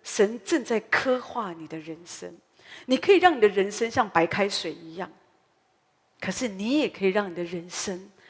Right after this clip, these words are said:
被神熬得像高汤一样。当然，熬炼的过程，我在说是不舒服的。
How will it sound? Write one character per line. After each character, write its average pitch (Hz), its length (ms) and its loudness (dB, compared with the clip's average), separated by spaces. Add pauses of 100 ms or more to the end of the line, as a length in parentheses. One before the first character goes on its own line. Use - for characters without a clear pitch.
(100)
被 240 140 2
神 202 280 -2 (140)
熬 185 300 2
得 214 80 -6
像 208 200 -6 (120)
高 196 240 0
汤 185 260 -12 (180)
一 180 120 -20
样。 185 120 -20 (2250)
当 277 160 0
然， 196 340 -2 (760)
熬 180 220 4
炼 254 180 -6
的 208 80 -14
过 233 180 -8
程， 165 320 -16 (300)
我 - 180 -4
在 208 160 -10
说 190 240 -10
是 185 320 -10 (480)
不 - 80 -10
舒 311 320 -4
服 165 300 -14
的。 175 140 -12